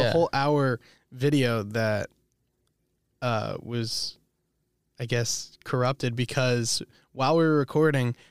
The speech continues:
Speaker 2: out of nowhere, my power just flickers on and off. My computer shuts down.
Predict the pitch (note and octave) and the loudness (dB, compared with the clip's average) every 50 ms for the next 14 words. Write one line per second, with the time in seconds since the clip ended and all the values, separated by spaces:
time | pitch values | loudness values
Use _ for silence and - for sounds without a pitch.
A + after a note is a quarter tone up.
0 | _ _ - C3+ C#3 D3 C#3 C#3+ D3 D3 C#3+ C#3 B2 A#2+ B2 B2+ B2+ A#2+ B2 D3 | _ _ -4 0 0 2 2 2 4 4 4 2 2 2 0 0 0 0 0 0
1 | C#3 C3+ B2+ A#2 A#2 A#2+ A#2+ - - - _ - - - C#3 C3 - C3 B2+ A#2+ | 0 0 0 -2 -2 -4 -4 -6 -6 -8 _ -14 -4 -4 -4 -2 -2 -2 -2 0
2 | B2+ B2+ B2 B2 A#2+ B2 C3 C3 B2 A#2 - - - _ _ _ _ _ _ B2+ | 0 0 0 -2 -2 -2 0 0 -2 -2 -6 -10 -18 _ _ _ _ _ _ -4
3 | B2 A2+ - A#2+ - - D3 D3+ D3 C#3 - - C#3 C3 A#2+ - - C3 B2 A#2 | -4 -2 -4 -6 -2 0 2 2 2 2 0 0 0 -2 -2 -2 -2 -2 0 0
4 | A#2 A#2 A2+ | -2 -4 -6